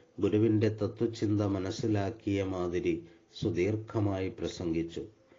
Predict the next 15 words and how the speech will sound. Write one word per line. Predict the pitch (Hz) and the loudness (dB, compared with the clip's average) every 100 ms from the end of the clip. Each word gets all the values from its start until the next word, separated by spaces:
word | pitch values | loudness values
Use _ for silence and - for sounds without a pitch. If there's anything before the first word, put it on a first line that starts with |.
| _ _ _ _ - | _ _ _ _ 10
ഗുരു | 156 180 | 12 12
അതെല്ലാം | 175 160 151 151 151 | 12 12 12 12 10
മൗനമായി | 147 117 127 151 139 131 | 8 6 6 6 4 4
കേട്ടുകൊണ്ടിരുന്നു. | 113 117 107 117 110 110 95 80 - - - _ _ _ _ | 4 4 4 4 4 4 4 0 -4 -10 -16 _ _ _ _
ജനങ്ങൾക്ക് | 87 87 95 107 117 110 117 113 107 - - | -10 -4 0 2 4 2 0 0 -2 -12 -10
അനുഗ്രഹീതമായ | 92 101 92 117 110 123 117 110 110 107 107 104 | -4 -4 0 2 2 2 2 2 4 4 4 4
രാത്രി | 98 101 - 110 | 2 -2 0 0
നൽകിയ | 104 98 95 101 95 95 - _ | 2 2 2 2 2 -2 -12 _
അളവറ്റ | 82 85 92 104 - 92 | -2 0 0 -2 -4 -2
ആവേശം | 80 80 90 87 - 82 - - _ - | 0 0 0 -2 -4 -10 -12 -20 _ -6
വാഗ്മികളുടെ | 90 92 - 104 104 101 95 | -2 -2 -2 -2 2 2 0
പ്രസംഗ | 101 90 - 110 107 107 107 | -2 -4 -4 0 2 2 0
ധോരണിയാൽ | - 98 101 98 101 92 90 85 82 - _ - | -2 -2 0 0 0 -2 -2 -2 -6 -16 _ -8
അധികതരമായി | 87 - 107 110 104 98 90 87 85 | -6 -2 -2 0 0 -2 -2 -2 -4
തീർന്നു. | 82 85 78 73 78 | -4 -2 -2 -4 -8